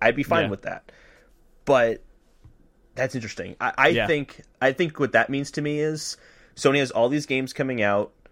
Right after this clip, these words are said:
Speaker 1: um, with, like, God of War and, you know, Days Gone and, uh, and Spider-Man. Those, those are gonna release this year, and then Sony's gonna, in E three, kinda be like, "Okay, Death Stranding's coming out in twenty nineteen."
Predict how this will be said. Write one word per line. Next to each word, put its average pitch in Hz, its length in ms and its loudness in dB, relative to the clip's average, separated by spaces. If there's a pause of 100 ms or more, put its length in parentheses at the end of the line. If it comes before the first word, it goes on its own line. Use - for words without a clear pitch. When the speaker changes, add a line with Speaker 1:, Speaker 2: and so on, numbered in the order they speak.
(320)
Speaker 1:
um, 87 460 0
with, - 640 -2
like, 95 220 -2
God 123 180 4
of 117 100 -2
War 113 400 2
and, 92 400 -4
you 98 80 -6
know, 92 100 -4 (180)
Days 113 280 2
Gone 101 600 2
and, 90 240 -8 (320)
uh, 92 220 -4
and 85 120 -8
Spider-Man. 117 640 2
Those, 113 220 0
those 123 240 2
are - 40 -6
gonna 139 100 0
release 123 260 -2
this 123 340 -2
year, 98 380 0 (500)
and 107 100 0
then 101 80 -2
Sony's 117 340 0
gonna, 107 260 0 (200)
in 101 160 -4
E 117 100 0
three, 104 280 -2
kinda 104 200 -6
be 95 60 0
like, 92 100 -6
"Okay, 98 400 0 (380)
Death 117 180 4
Stranding's 104 460 -2
coming 101 280 -6
out 90 100 -4
in - 40 -16
twenty 80 220 -10
nineteen." - 520 -14